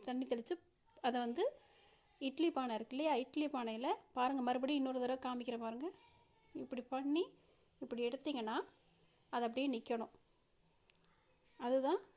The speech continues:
ப்ராப்பரான ஸ்டேஜ். இந்த ஸ்டேஜில் இந்த மாவை வந்து இட்லி பானையில் துணி வச்சு, அந்த துணியில் வந்து இந்த மாவை அப்படியே தூவி விடுங்க. புட்டு மாவெல்லாம் அவிப்பீங்களே, அது மாதிரி தூவி விடுங்க. இந்த ஸ்நாக்ஸ் எப்படி இருக்கும்னா, குழந்தைங்களுக்கு சாப்பிட்றதுக்கு ரொம்ப, ரொம்ப ஃபன்னாக இருக்கும்.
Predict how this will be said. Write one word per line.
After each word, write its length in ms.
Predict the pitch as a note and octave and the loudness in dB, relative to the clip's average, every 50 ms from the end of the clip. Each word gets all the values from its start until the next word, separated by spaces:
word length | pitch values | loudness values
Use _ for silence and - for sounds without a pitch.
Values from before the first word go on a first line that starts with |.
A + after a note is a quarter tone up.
| _ _ _ _ _ _ - | _ _ _ _ _ _ -4
ப்ராப்பரான 580 | - A#3+ A#3+ A#3 F4+ - B3 B3+ B3 B3 C4+ D4 | 0 0 0 0 0 -2 -2 -2 0 0 0 0
ஸ்டேஜ். 460 | - - - A3+ A#3+ B3 A#3+ B3 E4+ G#4+ A#4+ - - | -2 0 0 0 0 0 0 0 0 -2 -2 -2 -6
இந்த 240 | - C4+ B3+ C4 B3+ | -6 -4 -2 0 -2
ஸ்டேஜில் 500 | B3 - - A#3+ B3+ A#3+ A#3+ B3+ D4+ F4 | -2 -2 -2 -2 -2 -2 -2 0 2 2
இந்த 120 | E4 C#4 B3+ A#3 | 2 2 2 0
மாவை 300 | A#3 A#3 A#3 A#3+ B3+ B3+ A#3+ | -2 -2 -2 -2 -2 -2 -4
வந்து 280 | A3+ A3+ A3+ A#3 D4+ G4 A#4 - - - - - - _ - | -4 -4 -2 0 0 -2 -2 -4 -8 -12 -12 -12 -14 _ -6
இட்லி 320 | C4 B3 - - D#4+ D#4 | -6 -6 -2 -2 -2 0
பானையில் 520 | D4 C#4 B3+ B3 A#3 A3+ A3+ A#3+ C#4+ D#4 - | 2 2 2 2 0 -2 -2 -2 -2 -2 -2
துணி 280 | - C#4+ C4+ C#4 C4+ | -2 0 2 2 2
வச்சு, 300 | B3+ A#3 A3+ - - D4+ | 0 0 -2 -2 -2 0
அந்த 140 | D#4+ D#4 D#4 D#4 | 0 0 0 -2
துணியில் 340 | - C#4 C4+ C#4 C#4+ C4+ A#3 | -2 -2 0 0 0 0 0
வந்து 280 | A3 A3+ A#3+ A#3+ D#4 F#4+ A#4+ - - - _ _ - - | -2 -2 -2 -2 -2 -2 -2 -4 -10 -20 _ _ -10 -4
இந்த 100 | - C4+ C4 | -2 0 0
மாவை 240 | B3+ B3+ B3+ C4 C#4+ | 2 2 2 2 2
அப்படியே 240 | C#4+ C#4 C4+ B3+ B3+ | 2 0 0 -2 -2
தூவி 260 | - C4+ B3+ A#3+ A#3 | 0 0 2 2 2
விடுங்க. 280 | A3+ G#3+ G#3 G#3 G#3 G#3 G#3 - _ - - - - - - _ - - - | 2 2 0 -2 -2 -4 -6 -10 _ -20 -20 -20 -20 -20 -20 _ -20 -16 -8
புட்டு 300 | - C#4 C4+ - - D#4+ D#4+ | -6 -6 -4 -2 0 2 4
மாவெல்லாம் 440 | C#4+ C#4 C4 A#3+ A#3+ A#3+ B3+ B3+ | 4 4 4 2 0 0 0 0
அவிப்பீங்களே, 520 | B3 B3 B3+ B3+ C4+ B3+ A#3+ A#3 A3+ A#3+ B3 | 0 0 0 0 -2 -2 -2 0 0 0 0
அது 100 | A#3+ A#3+ | 2 2
மாதிரி 220 | A#3+ A3+ A#3+ C4+ C4 | 0 0 0 -2 0
தூவி 200 | - B3 A#3+ A#3 | 0 0 0 0
விடுங்க. 280 | A#3 A3 A3+ A3 A3 A3 - - _ - - - - - - - - _ _ _ - | -2 -2 -4 -4 -4 -6 -8 -12 _ -20 -20 -20 -20 -20 -20 -20 -20 _ _ _ 4
இந்த 100 | C4 C4+ | 4 6
ஸ்நாக்ஸ் 400 | C4+ - C#4+ C#4 C#4+ E4 - - | 6 6 4 4 2 2 2 2
எப்படி 220 | C#4 C4 C4 C4+ | 0 2 2 0
இருக்கும்னா, 380 | B3+ B3 - B3+ B3 B3+ C4 D4 E4 G4 G4+ F#4+ - - - | 0 0 0 -2 0 0 2 4 4 4 4 2 0 -2 0
குழந்தைங்களுக்கு 520 | B3+ C4+ C#4+ D4 D4+ D4+ C#4+ C4 B3+ B3 - | 2 4 6 6 6 6 4 2 2 0 2
சாப்பிட்றதுக்கு 500 | C4 A#3+ A#3+ - B3 A#3+ A#3 C4 C4 E4 | 2 2 2 2 0 0 0 0 2 4
ரொம்ப, 240 | D4+ A#3+ A#3+ B3 B3+ | 2 2 2 2 2
ரொம்ப 240 | B3+ B3+ B3+ B3+ C#4+ | 2 2 2 2 2
ஃபன்னாக 460 | D4 - C#4 B3 A#3 A#3+ B3 B3+ B3 | 2 2 2 2 2 2 0 2 2
இருக்கும். 300 | A#3 A3+ A3+ - - - | 0 0 -2 -4 -8 -10